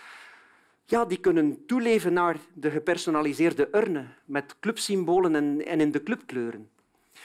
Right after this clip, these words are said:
En bij ons thuis hebben wij de West Ham United broodrooster. En dan vloept dat toastje eruit. En van afstand vier is de W H U er heel mooi in gebrand. Hoe mooi kan het leven zijn, hè?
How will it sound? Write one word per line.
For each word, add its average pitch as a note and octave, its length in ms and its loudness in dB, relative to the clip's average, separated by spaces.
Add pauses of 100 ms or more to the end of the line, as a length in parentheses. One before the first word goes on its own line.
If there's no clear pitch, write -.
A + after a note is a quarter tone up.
(920)
En F3+ 140 0
bij F3+ 140 6
ons E3 180 0
thuis A#3 220 2
hebben F#3+ 260 0
wij F3 280 4
de D3+ 100 2
West G#3 220 -2
Ham F#3+ 120 2
United E3 440 0
broodrooster. F3+ 760 -2
En D#3 140 -2
dan D3 160 0
vloept G3+ 220 -6
dat D3 200 -4
toastje G#3 440 -2
eruit. A3+ 360 -2
En - 140 -10
van - 140 0
afstand D#3 440 -2
vier G3+ 240 -10
is G3 120 2
de D3+ 120 -2
W F#3+ 440 0
H D3+ 300 -4
U F#3 340 -6 (340)
er C#3+ 100 -2
heel F#3 200 4
mooi F#3 280 2
in D3 60 0
gebrand. E3+ 440 -2 (520)
Hoe D#3+ 120 -2
mooi F3+ 200 4
kan F3 140 -2
het D#3 160 -2
leven E3 360 2
zijn, A2 340 -12
hè? F#3 100 -20